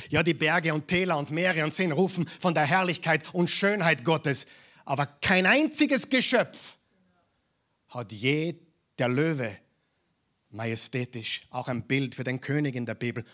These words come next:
Noch nie hat ein Löwe in der Sa-, in der Sahara oder in, in Afrika von der Liebe Gottes erzählt. Von der Majestät Gottes, von der Schöpfung Gottes. Aber die Liebe Gottes zu verkünden,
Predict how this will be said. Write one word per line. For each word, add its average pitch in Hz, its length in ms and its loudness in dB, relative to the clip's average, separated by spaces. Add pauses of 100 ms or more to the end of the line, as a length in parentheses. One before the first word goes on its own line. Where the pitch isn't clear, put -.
Noch 127 220 -6
nie 151 280 -2
hat 147 140 0
ein 143 120 0
Löwe 135 340 0
in 127 100 -4
der 117 80 -8
Sa-, 120 260 -10 (280)
in 131 100 -8
der 120 100 -4
Sahara 123 460 -6
oder 120 140 -6
in, 123 120 -4
in 123 120 -4
Afrika 127 500 -4 (920)
von 120 160 -10
der 117 120 -4
Liebe 120 220 -4
Gottes 107 320 -8
erzählt. - 520 -16 (640)
Von 135 160 -6
der 117 100 -4
Majestät 110 520 -4
Gottes, 127 420 -10 (580)
von 117 140 -10
der 107 100 -10
Schöpfung 156 400 -6
Gottes. 113 480 -12 (1120)
Aber 107 180 -8
die 107 220 -8
Liebe 165 500 -2
Gottes 175 420 -4
zu - 140 -6
verkünden, 143 560 -8